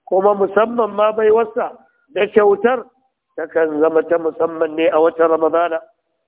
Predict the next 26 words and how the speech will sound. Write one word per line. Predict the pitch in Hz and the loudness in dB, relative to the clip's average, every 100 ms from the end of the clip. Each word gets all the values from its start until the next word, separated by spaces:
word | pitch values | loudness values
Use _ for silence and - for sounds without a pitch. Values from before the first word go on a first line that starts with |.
| - | -6
lokacin | 156 175 175 170 - 170 170 | -2 -2 0 -2 0 -2 2
da | 165 | 2
Jibril | 160 160 170 175 170 | 2 4 4 4 4
yakan | 175 175 180 165 | 2 2 -2 0
zo | 175 175 - _ _ | -2 -2 -8 _ _
ya | 135 165 165 | 0 0 2
haɗu | 165 185 | -2 -4
da | 180 | -4
shi, | 175 180 180 _ _ _ _ | -4 -6 -8 _ _ _ _
ya | 254 165 170 | 0 0 4
ce | 180 160 | 2 2
Jibrilu | 160 170 180 190 180 | 0 2 2 4 2
ya | 180 | 2
kasance | 185 190 196 175 185 190 185 _ _ _ - | -2 -8 -8 -10 -6 -8 -8 _ _ _ -4
yana | 156 175 180 180 165 | -2 0 2 0 -2
haɗuwa | 175 185 185 185 | -4 0 2 2
da | 180 | 0
manzon | 180 175 175 185 | -2 -2 -2 -4
Allah | 190 196 180 - _ _ _ - | -6 -4 -4 -6 _ _ _ -4
a | 170 | -4
kowane | - 190 190 196 190 180 | 2 2 4 4 2 0
dare | 180 190 190 196 - _ _ - | 0 2 0 -2 -10 _ _ -2
daga | 175 180 | -2 -2
cikin | 175 - 196 190 | -6 0 0 2
dararen | 196 190 190 196 | 2 2 0 0
Ramadana | 196 185 185 202 196 | 0 0 0 0 0